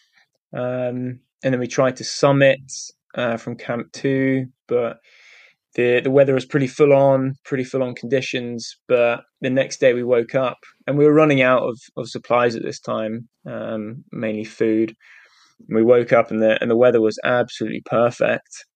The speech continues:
Um, but we knew that if we pushed for a summit attempt,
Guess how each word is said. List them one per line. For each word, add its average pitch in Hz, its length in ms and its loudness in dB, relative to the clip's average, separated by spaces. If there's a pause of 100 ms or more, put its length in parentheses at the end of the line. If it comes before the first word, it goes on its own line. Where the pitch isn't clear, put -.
(160)
Um, 107 480 -6 (1120)
but 131 140 2
we 120 120 4
knew 131 160 4
that 123 120 4
if - 120 -2
we 131 60 0
pushed - 340 -2
for - 100 -4
a - 40 -4
summit 143 420 0
attempt, - 540 -6